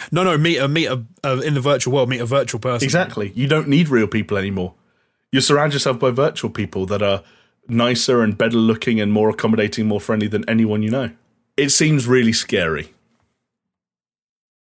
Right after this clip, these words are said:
Speaker 1: It's, it seems scary, but at the same time, doesn't it seem really exciting?
Speaker 2: Maybe a bit. It depends which of the good parts of it I get to experience and which of the bad parts of it I get to experience.
Speaker 1: Like,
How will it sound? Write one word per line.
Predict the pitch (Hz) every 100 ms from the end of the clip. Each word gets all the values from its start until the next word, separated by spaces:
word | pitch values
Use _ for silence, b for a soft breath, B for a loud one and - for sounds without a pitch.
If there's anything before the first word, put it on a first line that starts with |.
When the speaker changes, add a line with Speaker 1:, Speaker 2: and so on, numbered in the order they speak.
| _ _ _ _ _ -
Speaker 1:
It's, | 196 180
it | 185
seems | - 226 233 190
scary, | - 127 120 113
but | 110 113
at | 113
the | 123
same | 147 139
time, | 127 117 107 101 -
doesn't | - 107 110
it | 104
seem | 110 104
really | 107 104
exciting? | 101 - 98 98 110 - _ _ _ - _ _ -
Speaker 2:
Maybe | 131 139
a | 127
bit. | 117 117
It | 110 127
depends | 123 151 160 139 - B B
which | 117 127 143
of | 127
the | 117
good | 127 117
parts | 117 117 -
of | 110
it | 120
I | 104
get | 117 -
to | 123
experience | 113 120 120 110
and |
which | 98 -
of |
the | 104
bad | 101 98 -
parts | 87 -
of | 90
it |
I | 92
get | 92 -
to | 76
experience. | - 90 82 80 - - _ _ _ _ _ _ _ _ _ _ _ _ _ _ -
Speaker 1:
Like, | 156 151